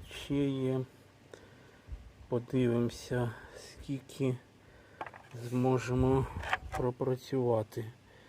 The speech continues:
на цій батарейці. В поставки йшло вже ця ліска два міліметри. Оця головка, яка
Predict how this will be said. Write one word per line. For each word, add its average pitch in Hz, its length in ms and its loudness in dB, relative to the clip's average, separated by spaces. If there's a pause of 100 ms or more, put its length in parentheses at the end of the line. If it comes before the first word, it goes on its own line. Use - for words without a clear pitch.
(460)
на 113 200 -4
цій - 220 -6
батарейці. 120 840 4 (2000)
В - 80 -20
поставки 143 760 6 (300)
йшло 139 500 8 (120)
вже 127 500 4 (460)
ця 131 460 2 (520)
ліска 131 600 -2
два 127 240 0
міліметри. 139 760 -2 (1080)
Оця 127 280 -2
головка, 151 800 4 (360)
яка 131 440 -4